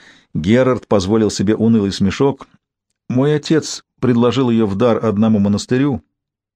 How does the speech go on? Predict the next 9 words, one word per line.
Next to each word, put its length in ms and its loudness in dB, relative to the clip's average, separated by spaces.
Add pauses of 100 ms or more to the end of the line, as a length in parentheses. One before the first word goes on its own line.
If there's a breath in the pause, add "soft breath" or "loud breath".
(440)
но 160 2
монахи 480 0
отвергли 560 0
его. 260 -6 (960 soft breath)
Сказали, 500 0
что 220 -2
это 280 2
работа 420 0
идолопоклонников, 1400 -2